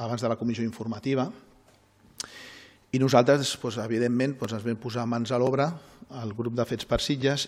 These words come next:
i vam presentar, amb, com sabem, perquè no sabem fer-ho d'una altra manera, totes aquelles, les quatre propostes inicials perquè es tingués en compte i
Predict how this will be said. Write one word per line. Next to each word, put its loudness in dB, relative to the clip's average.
i -2
vam -2
presentar, 4
amb, -4
com -2
sabem, 4
perquè 0
no 2
sabem 0
fer-ho 2
d'una 2
altra 0
manera, 0
totes -4
aquelles, -2
les -8
quatre 0
propostes -4
inicials 2
perquè 8
es 4
tingués 0
en 0
compte 0
i 2